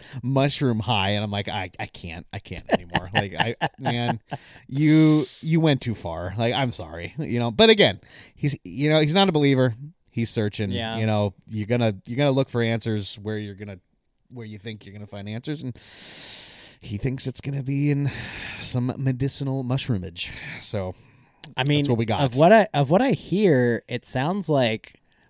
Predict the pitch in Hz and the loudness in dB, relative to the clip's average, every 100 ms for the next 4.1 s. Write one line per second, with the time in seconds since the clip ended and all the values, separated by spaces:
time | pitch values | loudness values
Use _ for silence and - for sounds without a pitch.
0 | - 123 123 139 240 262 160 123 _ - | -6 -4 0 2 4 4 2 0 _ -16
1 | - 151 143 147 139 127 139 123 131 123 | -4 2 2 2 2 0 0 -2 0 -2
2 | 120 117 113 113 117 110 - 113 104 95 | -2 -4 -6 -6 -6 -8 -6 -4 -4 -6
3 | 95 _ _ _ _ _ - 101 95 95 | -10 _ _ _ _ _ -10 -6 -4 -4
4 | 113 | -6